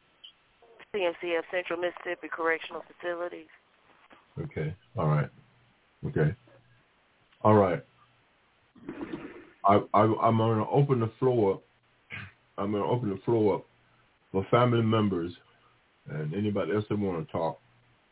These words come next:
Speaker 2: On the, uh, Doctor McCorvey has gave you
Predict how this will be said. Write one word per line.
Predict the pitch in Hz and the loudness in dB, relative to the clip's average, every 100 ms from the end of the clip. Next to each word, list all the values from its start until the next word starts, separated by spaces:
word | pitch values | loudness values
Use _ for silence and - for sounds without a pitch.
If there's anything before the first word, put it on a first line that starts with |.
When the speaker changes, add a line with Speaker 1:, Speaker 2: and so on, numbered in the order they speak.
| _ _ _ _ _ _ _ - | _ _ _ _ _ _ _ -6
Speaker 2:
On | 87 | -4
the, | 90 - _ _ - - - - | -4 -6 _ _ -20 -20 -20 -6
uh, | 78 82 | -2 2
Doctor | 107 107 92 | 2 2 -6
McCorvey | - 127 104 101 | 0 2 4 2
has | 92 95 | -2 -2
gave | 107 107 98 | 0 0 0
you | 104 95 | -2 -2